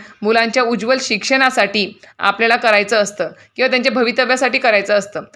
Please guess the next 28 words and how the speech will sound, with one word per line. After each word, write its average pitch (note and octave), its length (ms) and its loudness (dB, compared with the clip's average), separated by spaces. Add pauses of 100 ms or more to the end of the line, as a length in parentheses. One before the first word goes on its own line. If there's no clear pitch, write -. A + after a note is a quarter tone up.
(240)
त्यामुळेच C4 500 2 (100)
ज्यावेळेस B3+ 340 2
आपण B3+ 180 2
पूजेमध्ये A3+ 680 0
मुलांकडून A3 720 0 (180)
सगळी A3+ 240 0
पूजा A3+ 280 0
मांडून A3 300 0
झाल्यावरती G#3+ 520 0
धूप A3 260 -6
दीप G#3 180 -2
दाखवून G#3 480 0 (240)
मुलांच्या A3+ 460 0
हाताने G3+ 360 2
एखादा G3 300 0
पेन, G#3+ 440 -2
पेन्सिल G#3 640 -2
किंवा G#3 140 0
पुस्तक G3+ 540 -2
किंवा G#3 160 0
ते A3+ 300 -2
ठेवून A3+ 320 -2
त्यांच्याकडून G#3 320 -4
पूजन G#3+ 280 -2
करून A3 220 0
घेतलं A3+ 380 0 (420)
की B3 80 0
आपण, A3+ 480 0